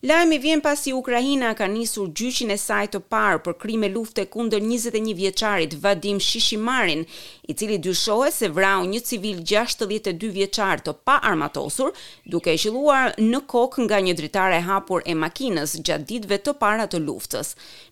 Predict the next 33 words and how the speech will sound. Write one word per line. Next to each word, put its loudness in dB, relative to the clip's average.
Nëse -6
dënohet, 4
ai 2
përballet 2
me 2
një 0
dënim 0
të -8
përjetshëm. -4
Zonja 4
Venedikova 4
i -2
ka 0
thënë 0
televizioneve 0
ukrainase 0
se -6
rastet -2
e -4
krimeve -4
të -4
luftës 2
përfshin 2
bombardimin 2
e -2
infrastrukturës -4
civile, 0
vrasjet 2
e 0
civilëve, -2
përdhunimet 0
dhe 2
plaçkitjen. -4